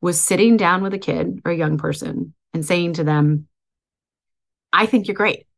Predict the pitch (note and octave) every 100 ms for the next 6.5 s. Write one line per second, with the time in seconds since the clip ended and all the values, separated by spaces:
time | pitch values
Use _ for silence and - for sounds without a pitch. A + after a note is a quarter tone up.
0 | _ _ _ _ _ _ _ F#3 E3+ F3
1 | G3+ A3+ G#3+ G3 D#3+ - - _ _ _
2 | _ _ _ _ _ - E3 G3 F#3+ G3+
3 | B3+ C4 C#4+ C4+ - - - - - _
4 | _ - A3+ C#4 F#3+ G#3 A3+ A3+ G#3+ G#3
5 | G#3+ A#3 A3+ A3 A#3 A#3+ A3+ G#3+ A#3+ A#3+
6 | - - - - -